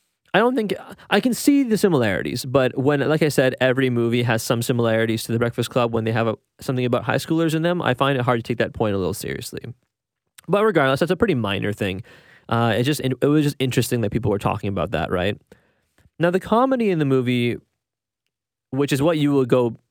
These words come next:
see that movie for, right? That is the draw of that movie. The comedy was almost both the strong point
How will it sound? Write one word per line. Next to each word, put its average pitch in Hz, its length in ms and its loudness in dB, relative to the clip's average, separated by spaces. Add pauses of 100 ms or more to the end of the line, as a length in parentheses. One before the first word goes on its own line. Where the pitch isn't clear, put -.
see - 160 0
that 120 160 2
movie 104 220 0
for, 82 260 -2
right? 107 240 0
That 151 180 2
is 160 140 2
the 127 100 2
draw 123 340 4
of 113 80 0
that 113 140 2
movie. 92 280 -2
The 117 60 0
comedy 151 480 0 (320)
was 160 120 2
almost 262 440 0
both 135 320 0
the 123 120 -2
strong 123 420 0
point 120 340 0